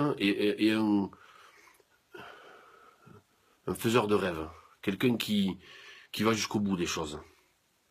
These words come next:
Alors, il y en a qui le connaissent comme animateur de karaoké, animateur de mariage, animateur de, de plein de choses.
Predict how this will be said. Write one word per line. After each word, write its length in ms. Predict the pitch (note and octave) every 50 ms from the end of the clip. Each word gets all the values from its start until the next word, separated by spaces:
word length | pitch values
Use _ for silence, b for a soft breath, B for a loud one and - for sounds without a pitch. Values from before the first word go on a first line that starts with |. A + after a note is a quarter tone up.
| _ _ _ -
Alors, 160 | F#2 F2 F#2
il 40 | F#2+
y 20 |
en 20 | G2
a 80 | G#2+
qui 120 | G#2 - G2
le 100 | G2 F2+
connaissent 320 | - F#2+ G2 G2+ F#2 -
comme 180 | G2 - F#2+ F2
animateur 460 | F#2 F#2+ F#2+ F#2+ F#2 F2+ - F#2 E2+
de 60 | F2+
karaoké, 580 | E2+ - - D2+ D#2+ F2 E2+ E2 - E2 D#2+ D#2
animateur 420 | D#2 E2 E2+ E2 D#2+ - F#2+ F2
de 80 | F2 F2+
mariage, 420 | F2+ E2+ E2+ E2+ E2 E2+ E2+ D#2+
animateur 480 | E2 E2+ E2 E2+ E2+ D#2+ - - D#2+ D#2+
de, 140 | E2 D#2+ B B B B B B B
de 60 | - F#3
plein 220 | F3+ - G#2 F#2+
de 100 | F2+ F2
choses. 340 | - - - E2 D2+ D#2